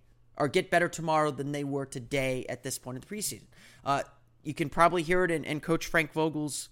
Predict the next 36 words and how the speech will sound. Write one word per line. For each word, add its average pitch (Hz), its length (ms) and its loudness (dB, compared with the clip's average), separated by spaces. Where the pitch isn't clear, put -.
comments 226 520 -2
there. 131 300 -2
This 156 180 0
was 170 140 0
a - 40 0
preseason 127 540 0
game. - 220 -14
There 139 120 0
were 131 60 -2
twenty-three 127 400 0
turnovers. 233 680 10
Magic 160 260 2
shot - 300 0
thirty-nine 160 400 6
and 139 80 4
a 127 40 0
half 147 220 4
percent 135 340 4
from 127 140 -6
the 117 80 -4
floor. 208 580 6
They 151 80 2
got 156 160 8
to 147 60 -4
the 135 60 0
line 196 180 6
twenty-one 143 340 -2
times. 127 300 -4
That's 139 180 -2
nice. 120 220 -4
They, 147 100 2
they 131 280 -2
grabbed 135 280 2
fifteen 165 320 2
offensive 151 480 4
rebounds. 226 480 0